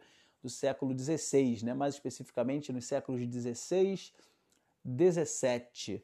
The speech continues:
É isso porque os jesuítas vão ser expulsos do território brasileiro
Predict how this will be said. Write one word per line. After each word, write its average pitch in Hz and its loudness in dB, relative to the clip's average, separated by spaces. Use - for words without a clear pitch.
É 113 -2
isso 139 0
porque 156 0
os 151 4
jesuítas 165 4
vão 170 2
ser 170 2
expulsos 160 0
do 127 -6
território 123 2
brasileiro 151 4